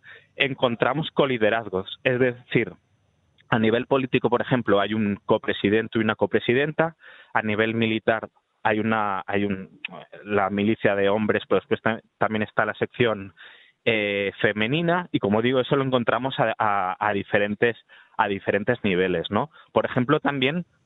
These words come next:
eh, una cosa que me llamaba, que me llamó la atención es para promover los derechos de la mujer y que se conozcan, más allá de la participación política, pues hoy en día que los kurdos de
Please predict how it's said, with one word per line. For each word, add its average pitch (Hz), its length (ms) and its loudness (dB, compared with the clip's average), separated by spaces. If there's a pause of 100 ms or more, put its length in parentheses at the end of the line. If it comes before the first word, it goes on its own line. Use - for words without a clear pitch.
(280)
eh, 117 260 0
una 135 220 0
cosa - 220 0
que 143 100 0
me 135 120 0
llamaba, 120 760 0 (180)
que 123 100 0
me 117 180 0
llamó 113 520 0
la 117 120 0
atención 117 440 -2
es 139 160 -4 (600)
para 120 240 0
promover 117 800 0 (120)
los 135 280 2
derechos 127 340 0
de 123 100 2
la 120 120 -2
mujer 123 260 0
y 120 80 -4
que 120 120 0
se - 140 -2
conozcan, 143 680 -2
más 107 280 -2
allá 113 220 2
de 117 60 0
la 113 100 -2
participación 117 760 -2
política, 139 580 0 (560)
pues 113 160 2 (460)
hoy 131 200 2
en 139 100 0
día 139 180 2
que 113 120 0
los 98 160 -2
kurdos 120 420 0
de 117 240 2